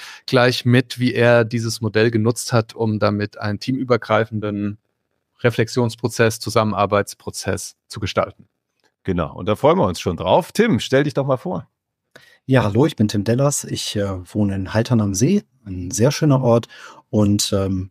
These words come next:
Speaker 3: bin ursprünglich mit einem Informatikstudium gestartet, dann als Programmierer angefangen, dann bin ich in, in die Leitungsposition als Teamleiter gegangen und später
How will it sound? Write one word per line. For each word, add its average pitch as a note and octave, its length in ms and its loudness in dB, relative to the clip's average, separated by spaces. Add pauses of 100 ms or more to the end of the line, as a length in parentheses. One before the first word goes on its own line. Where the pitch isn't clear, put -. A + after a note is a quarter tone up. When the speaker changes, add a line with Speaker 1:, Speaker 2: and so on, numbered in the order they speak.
(100)
Speaker 3:
bin G2 380 -2
ursprünglich B2 720 2 (760)
mit A2 220 2
einem G2 240 0
Informatikstudium C3 920 0
gestartet, G#2+ 680 -2
dann G2+ 140 0
als G2 180 -6
Programmierer A#2 560 2
angefangen, A2 680 2
dann G2 260 -2
bin G2 140 -2
ich - 180 -10
in, F#2+ 300 -6
in G2+ 140 -8
die F2 300 -10 (240)
Leitungsposition B2 760 0
als G#2 100 -2
Teamleiter D3+ 440 2
gegangen A#2 340 4
und G#2+ 120 2
später G2+ 360 -4